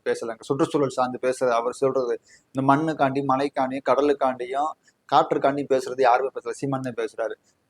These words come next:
கல்வியில அவர் பேச ஆரம்பம் மொட்டு மலர், எல்லா பெரிய முதலம்-, அதாவது முதலமைச்சர் முதற்கொண்டு, அமைச்சர் முதற்கொண்டு பள்ளிக்கூடத்துலயும் படிக்கணும், அரசு பள்ளிக்கூடத்துலயும் படிக்கணும். அதே மாதிரி மருத்துவத்துல அரசு பள்ளி, அர-, ஆட்சியாளர்கள்,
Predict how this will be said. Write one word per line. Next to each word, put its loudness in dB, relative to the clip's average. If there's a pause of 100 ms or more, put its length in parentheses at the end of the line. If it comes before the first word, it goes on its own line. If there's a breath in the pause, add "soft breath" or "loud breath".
(140)
கல்வியில 6
அவர் 4
பேச 4
ஆரம்பம் -2
மொட்டு -2
மலர், 2 (300)
எல்லா 6 (440)
பெரிய 4
முதலம்-, 0
அதாவது 2
முதலமைச்சர் -2
முதற்கொண்டு, -2
அமைச்சர் 0
முதற்கொண்டு -2
பள்ளிக்கூடத்துலயும் 0
படிக்கணும், 0
அரசு -2
பள்ளிக்கூடத்துலயும் 0
படிக்கணும். -4 (340 soft breath)
அதே 4
மாதிரி 6
மருத்துவத்துல 2 (260)
அரசு 2
பள்ளி, 0 (960)
அர-, 6
ஆட்சியாளர்கள், 4